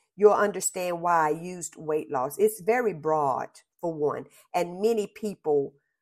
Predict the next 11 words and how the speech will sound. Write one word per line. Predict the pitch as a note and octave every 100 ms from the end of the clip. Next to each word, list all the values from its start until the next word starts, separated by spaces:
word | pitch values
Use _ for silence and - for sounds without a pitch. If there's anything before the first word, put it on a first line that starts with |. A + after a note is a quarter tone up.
| _ -
um, | E3+ D3+ C#3 C3 -
are | E3+ E3
encountering | D3+ C#3+ - F3 F#3+ E3 C#3+ D3 D3+
obesity | D#3 D#3 C#3+ C3 - - - _ _ _ _ _ _
and | E3+ E3 D#3 D3+
cannot | - F3 F3 E3+
get | D#3+ E3+
results | D#3+ D3+ D3 C#3+ C3 -
for | - E3
whatever | D#3 - D#3 D3+ C3+
reason. | C#3 C3 - -